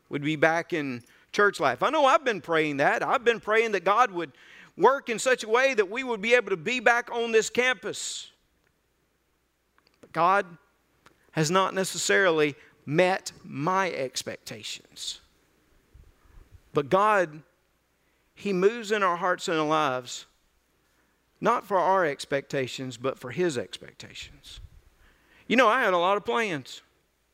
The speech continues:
I've been thinking about that the last few weeks. I had a lot of plans, personal plans. Uh, we were gonna do a few things this summer and beyond. You know, I had a few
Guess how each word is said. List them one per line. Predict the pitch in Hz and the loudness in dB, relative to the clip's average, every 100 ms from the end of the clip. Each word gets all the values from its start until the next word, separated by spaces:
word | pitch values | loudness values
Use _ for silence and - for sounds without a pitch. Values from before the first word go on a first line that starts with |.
| _ _ _ _ - | _ _ _ _ -8
I've | 202 | 0
been | 233 | 0
thinking | - 220 185 | 0 -2 0
about | 165 151 | 0 0
that | 160 156 | 0 -2
the | 151 | 0
last | 156 151 - | 0 0 -4
few | 156 | -6
weeks. | 147 147 - - - _ _ _ _ _ | -4 -4 -8 -16 -18 _ _ _ _ _
I | - 240 | 0 2
had | 190 | 2
a | |
lot | 185 196 | 0 0
of | 202 | -2
plans, | 226 214 180 156 - - _ _ _ _ _ | -4 -2 -2 -6 -12 -20 _ _ _ _ _
personal | 185 214 208 226 202 | 2 2 0 -6 0
plans. | 226 226 254 240 - - - - - | 2 2 0 -4 -10 -20 -20 -16 -4
Uh, | 185 175 160 | 0 0 -2
we | 160 208 | 2 2
were | 214 | 2
gonna | 220 214 | 2 0
do | 185 226 | 2 2
a | |
few | 208 220 | 2 -2
things | 220 226 214 | -2 -2 0
this | 214 - | 0 0
summer | 226 220 247 | 0 0 0
and | 226 170 | 0 0
beyond. | 175 233 269 214 | 2 4 2 0
You | 240 | 0
know, | 320 302 | 2 2
I | 240 311 | 0 2
had | 330 | 0
a | |
few | 254 285 294 269 226 | 0 -2 -2 -4 -8